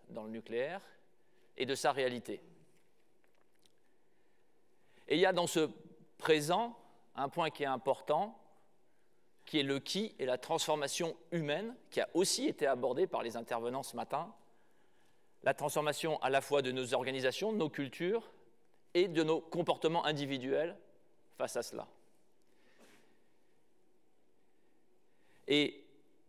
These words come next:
notre mission, votre mission qui est dans la salle, c'est votre mission, c'est que cette transformation que l'on voit maintenant déjà prendre pied, prendre place,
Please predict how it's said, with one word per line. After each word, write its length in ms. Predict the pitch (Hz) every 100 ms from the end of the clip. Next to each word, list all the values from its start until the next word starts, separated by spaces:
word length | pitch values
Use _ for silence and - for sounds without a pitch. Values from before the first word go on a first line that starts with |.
| -
notre 500 | 120 135 180 214 -
mission, 540 | 160 170 - 170 202 240 - - - - - - - - - - - -
votre 540 | 120 135 226 - 175
mission 500 | 160 180 - 185 196
qui 120 | 180
est 40 | 135
dans 180 | 131
la 100 | 135
salle, 440 | 123 - 151 208 233 - - - - - - - -
c'est 140 | - 131
votre 280 | 185 180
mission, 320 | 170 160 202 240
c'est 160 | 170
que 220 | 156 156
cette 240 | - 185 -
transformation 640 | 175 180 180 175 165 185
que 100 | 175
l'on 220 | 196 151 151
voit 240 | 165 233
maintenant 460 | 185 180 170 170 139
déjà 600 | 123 190 160 165 147 - - - - -
prendre 380 | - 135 135 120
pied, 360 | 117 - 185 220
prendre 340 | - 143 127
place, 580 | - 160 202 - - -